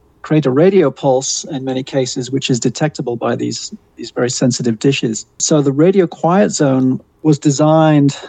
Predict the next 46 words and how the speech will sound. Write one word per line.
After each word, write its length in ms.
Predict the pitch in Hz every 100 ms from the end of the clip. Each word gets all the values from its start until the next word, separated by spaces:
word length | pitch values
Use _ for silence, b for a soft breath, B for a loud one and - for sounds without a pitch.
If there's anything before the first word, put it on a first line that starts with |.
| -
to, 380 | - 160 143 139
in 80 | 135
such 260 | 170 151
a 40 | 135
way 320 | 135 135 135
to 240 | - 143
minimize 540 | 135 165 202 160 117 -
that. 360 | 120 127 - - -
Uh, 100 | 139
it 80 | 143
was, 260 | 135 -
firstly, 380 | - 170 156 -
it's 120 | 135
in 100 | 151
a 40 | 127
very 260 | 139 135
remote 560 | 120 120 127 127 - -
area. 420 | 160 175 147 123 127
I 100 | 131
know 140 | 131 127
I 80 | 131
live 240 | 131 139
in 60 | 123
a 80 |
remote 340 | 120 123 127 -
state, 400 | - 139 135 -
and 80 | 123
it's, 180 | 123 175
it's 180 | 143
about 260 | 147 127 123
the 180 | 120 123 -
most 260 | 135 - -
remotest, 560 | 127 127 - 139 - _ _ _
uh, 220 | 127 - -
part 340 | - 139 127 - 139
of 420 | 147 135 - - _ _ _ -
the 80 |
state 260 | 135 135 123
of 80 | 120
West 240 | 123 123
Virginia. 460 | - 139 120 120 127 _
It's 260 | - _ -
in 80 | 139
an 100 | 131
elevated 520 | 143 139 135 135 135
valley. 500 | 113 139 139 143